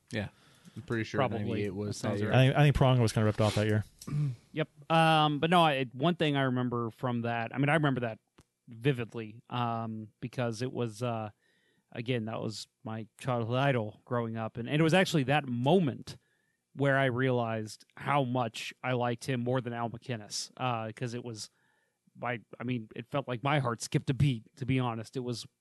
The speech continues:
Speaker 2: "Whoa, whoa," and it was, it was heavy, as you would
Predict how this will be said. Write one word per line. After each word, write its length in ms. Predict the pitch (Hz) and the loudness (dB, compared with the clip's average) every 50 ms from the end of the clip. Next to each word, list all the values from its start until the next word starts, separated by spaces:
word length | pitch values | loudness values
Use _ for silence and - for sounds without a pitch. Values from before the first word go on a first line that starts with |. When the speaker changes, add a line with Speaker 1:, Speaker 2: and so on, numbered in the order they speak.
| _ 131 | _ 0
Speaker 2:
"Whoa, 380 | 139 170 170 147 127 110 101 - _ _ _ _ _ _ _ _ | 2 4 4 4 4 2 -2 -10 _ _ _ _ _ _ _ _
whoa," 720 | - 127 127 139 170 202 196 170 143 127 117 104 107 - _ - | -12 -6 -2 2 4 4 6 4 4 2 0 -6 -10 -14 _ -12
and 220 | - 127 135 131 | -8 -6 -4 -4
it 100 | 139 143 | -4 -4
was, 240 | 135 135 131 113 - - | -4 -6 -6 -6 -8 -10
it 80 | 143 | -8
was 220 | 131 123 113 107 - | -6 -6 -6 -8 -12
heavy, 560 | 127 - - 170 196 165 139 123 110 107 - _ _ _ _ _ _ _ - | -12 -4 0 2 2 2 2 -2 -4 -6 -14 _ _ _ _ _ _ _ -12
as 180 | 123 117 104 | -10 -10 -8
you 120 | 113 110 107 | -8 -10 -10
would 100 | 107 | -12